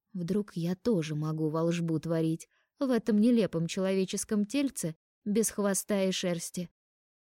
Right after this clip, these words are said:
Надо же как-то защищаться теперь без когтей и зубов.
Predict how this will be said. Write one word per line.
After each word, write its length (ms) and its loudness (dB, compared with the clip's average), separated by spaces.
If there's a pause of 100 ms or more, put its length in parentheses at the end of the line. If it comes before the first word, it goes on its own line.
(140)
Надо 300 2
же 140 0
как-то 320 -6
защищаться 720 -4
теперь 400 -4
без 200 0
когтей 440 0
и 20 2
зубов. 500 2